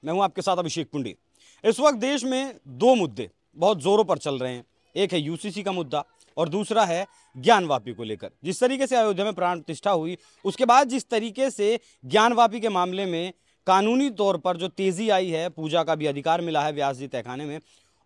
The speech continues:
उस चीज़ को लेकर अब राजनीति ने एक अलग मोड़ ले लिया है। और मोड़ ऐसा ले लिया है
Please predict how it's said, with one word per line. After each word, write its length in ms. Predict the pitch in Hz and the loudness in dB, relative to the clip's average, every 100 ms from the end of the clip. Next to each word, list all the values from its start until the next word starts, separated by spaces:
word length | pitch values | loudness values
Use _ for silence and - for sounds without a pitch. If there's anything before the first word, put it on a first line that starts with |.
| - | -2
उस 260 | 262 285 - | 0 0 -4
चीज़ 280 | 214 277 233 | -4 -4 -2
को 120 | 294 | 0
लेकर 340 | 247 240 269 277 - | 0 2 2 2 -2
अब 300 | 208 254 247 - _ _ | 0 2 -2 -12 _ _
राजनीति 580 | 170 175 202 202 247 226 | 0 4 4 2 -2 -2
ने 80 | 247 | -4
एक 60 | 240 | 0
अलग 280 | 196 196 | 2 2
मोड़ 200 | 147 123 | 0 -6
ले 180 | 107 101 | -6 -10
लिया 200 | 95 98 | -10 -12
है। 100 | 85 - _ | -14 -20 _
और 100 | 139 | -4
मोड़ 260 | 151 185 220 | 0 0 0
ऐसा 240 | 175 175 | 0 -2
ले 160 | 202 175 | -2 -2
लिया 220 | 165 165 | 0 -2
है 200 | 151 202 | 0 -4